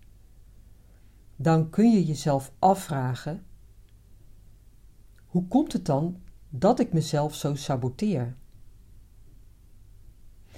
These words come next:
En misschien geloof je er zelfs wel niet eens zo in dat je dat doet, hè, maar hecht je meer waarde aan het geloof dat dingen jou overkomen, dat de omstandigheden nou eenmaal zo zijn en dat mensen in je omgeving jou niet steunen.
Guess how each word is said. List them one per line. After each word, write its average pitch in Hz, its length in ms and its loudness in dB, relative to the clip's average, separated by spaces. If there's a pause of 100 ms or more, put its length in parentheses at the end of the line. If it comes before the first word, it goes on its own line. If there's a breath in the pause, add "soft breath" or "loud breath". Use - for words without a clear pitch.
(260 soft breath)
En 190 220 4
misschien 202 360 2
geloof 214 320 6
je - 120 -2
er 180 100 2
zelfs 170 540 0
wel 175 300 6
niet 180 160 4
eens 170 220 2
zo 165 120 2
in 156 420 0 (180)
dat 269 240 6
je - 80 -2
dat 151 200 2
doet, - 400 2 (220)
hè, 180 180 0
maar 180 220 2
hecht 190 240 0
je 170 100 4
meer 165 280 4
waarde 175 500 2
aan 156 180 -2
het 156 100 -4
geloof 156 480 0
dat 135 180 -2
dingen 156 180 2
jou 147 200 0
overkomen, 151 680 2 (720 loud breath)
dat 147 160 -4
de - 80 -4
omstandigheden 160 720 2
nou 151 140 0
eenmaal 147 240 0
zo 135 180 -4
zijn 135 440 -2
en 151 120 -4
dat 143 200 -6
mensen 156 400 4
in 151 160 2
je 151 180 2
omgeving 180 500 4
jou 160 140 8
niet 147 160 4
steunen. 143 500 -2